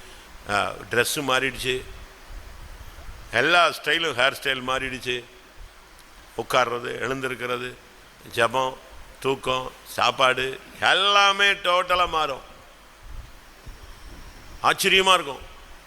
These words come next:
"என்னடா இப்படி மாறிட்டானே, இப்படி மாறிட்டாளே, இவள் தானா?" அந்த அன்னைக்கு பார்த்த இதே ஆள் தானா? அந்த அளவுக்கு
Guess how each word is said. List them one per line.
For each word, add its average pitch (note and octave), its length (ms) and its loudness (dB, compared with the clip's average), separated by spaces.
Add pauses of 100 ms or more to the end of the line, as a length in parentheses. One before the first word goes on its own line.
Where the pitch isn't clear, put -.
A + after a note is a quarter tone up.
(240)
"என்னடா D#3 220 4
இப்படி D3 300 -2
மாறிட்டானே, D3 560 0 (440)
இப்படி C#3 240 -2
மாறிட்டாளே, D3 580 2 (840)
இவள் D3+ 200 6
தானா?" D3 380 4 (1200)
அந்த C3 280 2
அன்னைக்கு B2 280 2
பார்த்த D3 260 2
இதே C#3+ 180 2
ஆள் C#3 180 6
தானா? C3+ 360 2 (500)
அந்த F3 400 2
அளவுக்கு E3 640 4